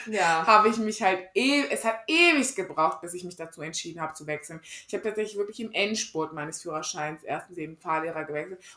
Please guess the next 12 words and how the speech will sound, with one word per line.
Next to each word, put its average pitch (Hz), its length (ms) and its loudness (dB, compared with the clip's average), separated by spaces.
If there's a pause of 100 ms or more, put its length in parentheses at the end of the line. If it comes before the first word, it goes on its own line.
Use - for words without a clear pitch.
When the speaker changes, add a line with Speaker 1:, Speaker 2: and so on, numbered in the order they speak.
Speaker 2:
und 170 80 -14
es 165 80 -10
war 170 80 4
wirklich 170 240 -6
ein 160 80 -12
großer 165 320 -6
Fehler, 160 320 -4
weil 147 140 0
ich - 140 -12
glaube 185 320 6
tatsächlich - 600 -10
heute, 160 300 -6